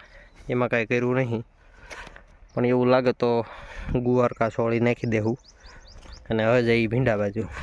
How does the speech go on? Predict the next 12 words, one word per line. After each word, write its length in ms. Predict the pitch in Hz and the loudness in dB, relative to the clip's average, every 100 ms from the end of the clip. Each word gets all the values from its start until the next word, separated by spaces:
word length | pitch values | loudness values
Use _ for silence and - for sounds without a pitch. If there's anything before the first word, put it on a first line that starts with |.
| - - - - | -8 -10 -16 -8
મરચી 340 | 117 123 127 143 | -2 -2 0 2
વાવી 280 | 139 147 127 | 2 2 0
છે, 60 | |
પણ 200 | 120 110 | -2 0
મરચીને 360 | 113 127 139 123 | 0 0 0 0
મને 220 | 117 127 | 2 4
નથી 260 | 139 143 123 | 2 2 0
લાગતું 280 | 123 - 117 | -2 -4 -2
કે 60 | |
આ 120 | 110 | 0
મરચાં 320 | 107 117 - 107 | 0 -2 -2 -4
ખવડાવે. 440 | 120 120 113 107 | -2 0 0 -2